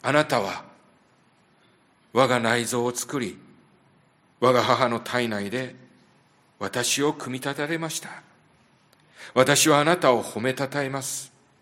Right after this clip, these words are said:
あなたは恐るべく苦しき方だからです。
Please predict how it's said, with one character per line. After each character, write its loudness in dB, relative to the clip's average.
あ 2
な 10
た 12
は 12
恐 8
る 8
べ 8
く -2
苦 -4
し 0
き -6
方 2
だ 4
か 0
ら 0
で -4
す。 -8